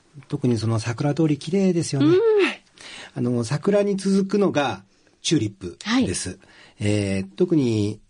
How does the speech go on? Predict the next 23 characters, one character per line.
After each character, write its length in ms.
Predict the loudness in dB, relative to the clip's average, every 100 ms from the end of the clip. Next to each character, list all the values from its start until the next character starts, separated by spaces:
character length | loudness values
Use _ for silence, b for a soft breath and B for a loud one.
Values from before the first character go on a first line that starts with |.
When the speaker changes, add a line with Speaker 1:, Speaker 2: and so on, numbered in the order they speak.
| _
Speaker 1:
あ 60 | -4
の、 80 |
横 240 | -4 0 0
浜 160 | 2
ス 60 | 2
タ 160 | 0 2
ジ 120 | 0
ア 80 | 0
ム 300 | 0 0 0
の 180 | 0
あ 80 | 2
る 140 | 2 0
横 240 | 0 0
浜 220 | -2 -2
公 320 | -6 -4 -2
園 160 | -2 -6
で 120 | -8
は、 320 | -4 -4 -4 b b b -14
十 360 | -4 2 4 4
万 300 | 2 0 -4
株 540 | -4 0 2 2 -2 -2
も 180 | 2 4
の 260 | 2 -2